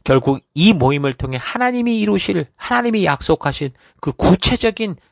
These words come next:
그 약속들이 성취되는 그런 구체적인 그런 꿈들, 그런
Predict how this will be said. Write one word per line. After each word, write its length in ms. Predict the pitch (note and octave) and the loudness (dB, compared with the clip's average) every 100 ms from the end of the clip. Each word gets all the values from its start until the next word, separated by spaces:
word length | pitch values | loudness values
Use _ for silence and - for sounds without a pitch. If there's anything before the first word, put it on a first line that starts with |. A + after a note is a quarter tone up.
| _ | _
그 140 | C3 | -4
약속들이 680 | G#2+ - C3 - A#2+ A2 G2+ _ _ - | -4 -4 -6 -6 -6 -6 -6 _ _ -4
성취되는 720 | - D#4+ D4 - - C3 F2+ - _ _ _ | 0 2 0 0 0 0 -2 -8 _ _ _
그런 280 | - G2+ F#2 - _ - | -4 -4 -4 -10 _ -6
구체적인 600 | D#3+ - A#2 A2 G#2+ G2 _ _ | -2 0 0 -2 -2 -6 _ _
그런 200 | B2+ A2 | 0 0
꿈들, 360 | - E3+ C3 E2+ | -2 -4 -4 -4
그런 300 | - D3+ B2+ | 0 0 0